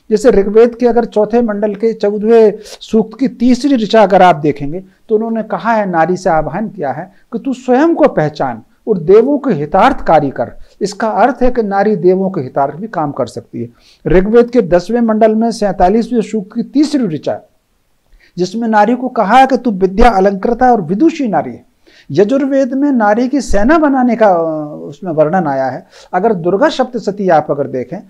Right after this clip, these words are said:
तो दुर्गा सप्तशती में देवी की अभ्यर्थना के, अ, में एक श्लोक में ये भी आया है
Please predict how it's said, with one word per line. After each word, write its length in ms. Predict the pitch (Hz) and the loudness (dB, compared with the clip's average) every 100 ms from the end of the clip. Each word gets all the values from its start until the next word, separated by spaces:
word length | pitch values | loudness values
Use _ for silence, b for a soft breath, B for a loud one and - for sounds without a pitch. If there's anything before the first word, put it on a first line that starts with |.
| b b | b b
तो 80 | 226 | -6
दुर्गा 420 | 190 196 214 247 | -2 0 0 0
सप्तशती 640 | 294 254 233 208 208 208 185 | 0 -4 -8 -6 -6 -4 -4
में 280 | 208 226 160 | -2 -4 0
देवी 360 | 185 196 254 | 0 2 -2
की 160 | 240 233 | 0 0
अभ्यर्थना 600 | 165 160 185 202 214 214 | 0 -2 -4 -4 -4 -4
के, 180 | 214 226 | -2 -2
अ, 200 | 170 185 | -2 -8
में 460 | 151 185 214 220 254 B B - | -6 -2 -2 -2 -6 B B 4
एक 240 | 262 262 | 4 4
श्लोक 380 | 226 233 247 247 | -4 0 0 0
में 140 | 254 | 0
ये 300 | 240 180 185 | 0 2 2
भी 200 | 190 277 | 4 2
आया 260 | 302 196 170 | 4 4 2
है 300 | 143 165 240 | 0 -4 -8